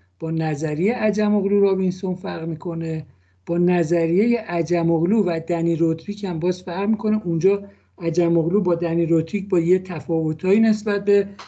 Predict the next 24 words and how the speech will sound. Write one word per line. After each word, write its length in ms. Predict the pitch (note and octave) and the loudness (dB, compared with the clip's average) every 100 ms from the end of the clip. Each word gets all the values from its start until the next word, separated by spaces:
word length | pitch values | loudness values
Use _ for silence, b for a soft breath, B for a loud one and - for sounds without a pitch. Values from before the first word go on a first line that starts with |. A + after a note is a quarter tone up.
| - - | -20 -4
چرا 300 | G3 G3 G3 | 2 4 4
ملت‌ها 460 | G3+ G3 G3 G#3 | 4 2 2 -2
شکست 500 | G3 G3 F#3+ G3 F#3+ | -8 -10 -6 -8 -6
می‌خورن 320 | G#3 G#3 G3+ | -10 -8 -6
یه 120 | G3 G3 | -4 -4
مسائلی 480 | G3+ F3+ G3 G3 | -4 -4 -2 0
رو 100 | F#3+ | 0
مطرح 400 | F#3+ F#3 F3 G3 | 0 -2 -4 -4
می‌کنه، 520 | F#3+ F#3 G3+ F#3+ G3 F#3+ B B B - | -4 -4 -2 -2 -4 -6 B B B -4
با 120 | F3 | 2
نظریهٔ 840 | F#3 F#3 F3 F#3+ F#3 G3 B3 A3+ | 4 4 4 2 2 0 2 2
گروه 580 | F3+ D#3 F3+ A3+ F#3+ F#3 | 2 0 -4 -4 -4 -8
داگلاس 640 | D#3+ F#3 E3 D#3+ E3+ E3 G3+ | -8 -8 -8 -6 -8 -8 -6
نورس 300 | A3+ A3 - | -6 -6 -6
و 80 | E3 | -4
والیس 420 | E3 F3+ G#3 G#3 | -4 -4 -4 -4
و 100 | E3+ | -6
وینگاست 500 | E3 E3 F3+ G#3+ A#3 | -4 -4 -2 -4 -4
هم 160 | A3 | -2
باز 220 | G#3 G#3 G#3 | 0 0 -2
تفاوت 540 | E3 C#3+ E3 G#3 A3+ | -6 -4 -2 -2 -2
داره، 460 | A3 G#3 G#3 G#3 - B B B B B B B - | -4 0 0 -2 -12 B B B B B B B -2
با 120 | F3+ | 2
نظریهٔ 1040 | F#3 F#3+ F3+ F#3 F3+ F#3+ A3 A#3 A3+ A3 | 4 4 4 2 0 0 0 0 0 0